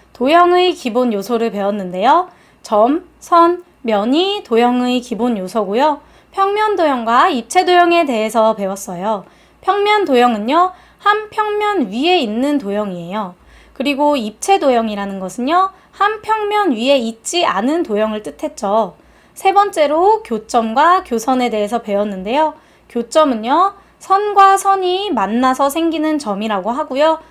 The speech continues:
또는요, 선과 면이 만나서 생기는 점도 교점이라고 말을 합니다. 두 번째로 교선은요,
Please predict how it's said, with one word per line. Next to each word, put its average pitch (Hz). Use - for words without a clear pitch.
또는요, 349
선과 359
면이 269
만나서 262
생기는 294
점도 247
교점이라고 226
말을 190
합니다. 180
두 254
번째로 302
교선은요, 262